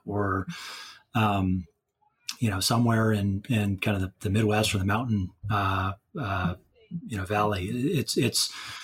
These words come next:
I, I don't think as important in this industry, and I think pretty soon that's gonna be true in general, um, for larger and larger swaths of the tech, financial services, uh, and, and, you know, entertainment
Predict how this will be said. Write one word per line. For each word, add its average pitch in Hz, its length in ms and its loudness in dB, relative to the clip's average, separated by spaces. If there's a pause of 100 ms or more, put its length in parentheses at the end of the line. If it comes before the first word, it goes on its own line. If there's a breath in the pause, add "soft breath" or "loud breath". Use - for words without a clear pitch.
(640 loud breath)
I, - 220 2
I 135 80 2
don't 143 200 2
think - 220 0
as 117 160 2
important 113 360 0
in 101 80 2
this 110 180 2
industry, 135 480 2
and 104 380 0 (260)
I 110 100 0
think 107 280 0
pretty 107 320 0
soon 107 360 4
that's 98 200 -2
gonna 101 160 -2
be 98 100 0
true 98 460 -2 (200)
in 98 160 0
general, 104 480 2 (640 loud breath)
um, 101 520 2 (100)
for - 180 0
larger 101 640 2
and 101 140 -4
larger 95 340 -2
swaths - 600 -2
of 95 200 -4
the 98 360 0 (320)
tech, - 400 -2 (360)
financial 101 420 0
services, 95 800 0 (680 loud breath)
uh, 98 380 2
and, 90 320 0 (100)
and, 92 360 0
you 98 100 0
know, 98 80 0
entertainment 101 560 2